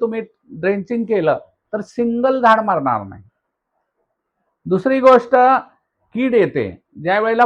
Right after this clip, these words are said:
फुलं यायला सुरुवात होती त्यावेळेलाच तुम्ही काय करायचं, बायोकल्चर खालून वरून घ्यायचं. बायोकल्चर महिन्यातून एकदा सोडला तुम्ही खालून तरी चालतं, ड्रिप असेल तर, नसेल तर वरून फवारून घ्या. दोनशे लिटरमध्ये दोनशे मि-, अ, अ, दोनशे लिटरमध्ये दोन लिटर बायोरिच टाकून,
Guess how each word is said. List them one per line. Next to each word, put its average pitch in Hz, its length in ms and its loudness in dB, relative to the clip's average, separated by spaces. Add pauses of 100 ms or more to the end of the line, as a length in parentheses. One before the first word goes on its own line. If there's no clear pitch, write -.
फुलं 233 200 2
यायला 240 280 6
सुरुवात 208 280 0
होती 180 300 -6
त्यावेळेलाच 247 600 -2
तुम्ही 226 160 -8
काय 220 180 -4
करायचं, 190 360 -6
बायोकल्चर 208 640 -4
खालून 196 340 -8
वरून 180 340 -8
घ्यायचं. 120 320 -10 (880)
बायोकल्चर 226 580 0
महिन्यातून 220 560 -2
एकदा 214 340 -2
सोडला 220 400 0
तुम्ही 208 300 -8
खालून 196 260 -2
तरी 190 220 -8
चालतं, 185 400 -4
ड्रिप 175 280 -6
असेल 180 300 -4
तर, 214 200 -2 (540)
नसेल 208 360 -4
तर 233 80 -4
वरून 220 460 -4
फवारून 196 380 0
घ्या. 180 160 0
दोनशे 175 460 -6
लिटरमध्ये 190 560 -6 (500)
दोनशे 180 420 -2
मि-, 208 200 -6
अ, 147 260 0
अ, 127 540 -2
दोनशे 175 400 -4
लिटरमध्ये 208 440 -4
दोन 202 320 -4
लिटर 202 260 -8
बायोरिच 165 540 -6
टाकून, 123 340 -10